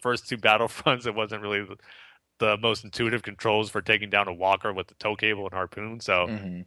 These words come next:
Speaker 1: I was glad it was a little more simpler in this Battlefront, but just gotta see when you can actually use it in an actual walker assault or supremacy battle, <laughs> 'cause I'm sure it'll be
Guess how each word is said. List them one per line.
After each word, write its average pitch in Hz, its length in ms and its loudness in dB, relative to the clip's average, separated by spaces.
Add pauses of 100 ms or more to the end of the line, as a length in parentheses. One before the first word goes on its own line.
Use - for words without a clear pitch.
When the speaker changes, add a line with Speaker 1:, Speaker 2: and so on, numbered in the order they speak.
Speaker 1:
I 110 60 6
was 120 100 4
glad 151 220 10
it - 20 8
was 127 120 0
a 127 60 -2
little 120 160 -2
more 110 160 -4
simpler 107 480 -6
in 92 160 -10
this 98 180 -4
Battlefront, 87 680 -6
but - 200 -4 (680)
just - 240 -4 (160)
gotta 104 420 4
see 120 320 -4
when 120 180 -2
you 117 80 -8
can 123 120 -8
actually 120 360 2
use 123 220 -2
it 127 100 2
in 107 120 -6
an 98 80 -4
actual 98 460 -2 (180)
walker 107 340 4
assault 104 340 -2
or 98 140 -2
supremacy 101 580 -8
battle, 87 340 -2
<laughs> - 20 -10
'cause 120 260 0
I'm 101 100 -2
sure 104 140 -4
it'll 98 140 -2
be 98 240 -4